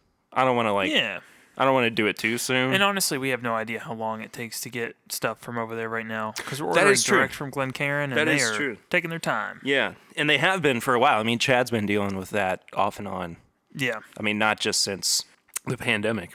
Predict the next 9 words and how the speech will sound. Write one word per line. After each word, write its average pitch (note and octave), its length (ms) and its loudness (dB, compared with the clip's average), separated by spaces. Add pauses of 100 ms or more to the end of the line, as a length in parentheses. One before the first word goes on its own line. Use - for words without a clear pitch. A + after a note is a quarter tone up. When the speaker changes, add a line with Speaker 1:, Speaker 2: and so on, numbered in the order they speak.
Speaker 1:
but, F#2 180 -4 (1700)
you F#3 120 -8
know. E3+ 140 -10 (220)
Speaker 2:
Yeah, - 180 -10 (300)
it's, C#3 240 -8
it's E3+ 180 -6
a D#3 60 -2
fun A#2+ 200 -4
time. A2 240 -8